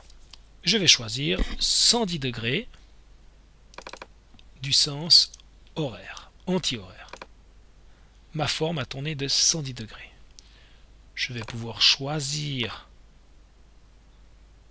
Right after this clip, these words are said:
mon centre de rotation. Même chose, je vais pouvoir aussi dessiner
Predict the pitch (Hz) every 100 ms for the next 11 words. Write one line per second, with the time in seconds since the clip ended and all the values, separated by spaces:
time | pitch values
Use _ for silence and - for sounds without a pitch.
0 | - - - - - 127 - - 131 117
1 | 110 - 156 - 254 262 277 - - -
2 | - - - 131 131 143 156 170 151 -
3 | 120 117 196 240 - - 151 151 143 -
4 | 120 123 117 117 127 120 151 - 151 139
5 | 127